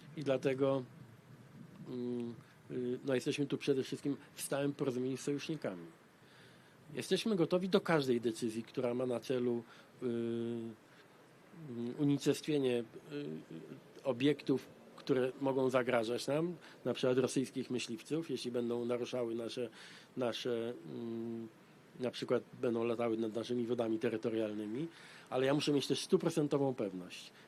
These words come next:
I państwo dobrze rozumiecie, nie będę rozwijał tego wątku, że wszyscy sojusznicy będą traktowali to dokładnie w taki sam sposób jak my. Ja muszę mieć stuprocentową pewność,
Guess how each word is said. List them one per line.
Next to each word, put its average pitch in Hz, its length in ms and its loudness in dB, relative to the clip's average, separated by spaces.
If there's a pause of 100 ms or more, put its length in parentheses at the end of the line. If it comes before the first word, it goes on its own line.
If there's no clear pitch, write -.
(180)
I 156 80 -8
państwo 156 340 2
dobrze 143 260 6
rozumiecie, 139 420 2
nie 143 100 6
będę 135 240 4
rozwijał 110 360 0
tego 104 260 -4
wątku, 98 400 -10 (560)
że 123 160 0
wszyscy 170 340 2
sojusznicy 127 680 -2 (360)
będą 135 220 2
traktowali 143 520 2
to 139 120 2
dokładnie 131 380 0
w - 60 -10
taki 131 200 -4
sam - 200 0
sposób 113 380 -6
jak 107 160 -4
my. 87 100 -8 (1200)
Ja 139 120 4
muszę 147 220 4
mieć 131 160 2
stuprocentową 143 720 0
pewność, 92 460 -8